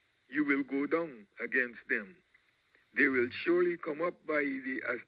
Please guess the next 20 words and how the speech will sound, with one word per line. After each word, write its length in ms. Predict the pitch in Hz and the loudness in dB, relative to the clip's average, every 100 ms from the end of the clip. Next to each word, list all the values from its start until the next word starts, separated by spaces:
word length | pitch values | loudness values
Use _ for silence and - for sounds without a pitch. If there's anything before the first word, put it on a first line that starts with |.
| - | 0
ascent 540 | 147 156 - 165 160 | 2 2 -2 -4 -4
of 160 | 151 123 110 | -6 -6 2
Ziz, 260 | 165 175 113 95 - 90 - - - | 2 2 -10 -18 -20 -20 -20 -16 -6
and 240 | 131 - | -6 -6
you 140 | 170 196 | -8 0
will 240 | 180 151 | 2 2
find 340 | - 170 170 170 | 0 0 0 -2
them 200 | 175 160 | -2 -2
at 100 | 139 | -4
the 180 | 131 | -2
end 220 | 151 170 175 | 0 0 0
of 120 | 143 | -2
the 80 | 139 | -4
brook 280 | 139 185 - | 0 -2 0
before 400 | 147 135 - 160 | -2 0 2 2
the 100 | 151 | 2
wilderness." 580 | 143 160 156 147 135 123 | 4 4 4 0 -6 -8
Verse 260 | - 143 135 - | -6 -4 -2 2
seventeen. 640 | 151 156 - 160 131 104 _ _ _ _ _ _ _ | 2 0 -4 -4 -4 -10 _ _ _ _ _ _ _
You 580 | 117 139 190 214 220 | -4 0 2 2 -2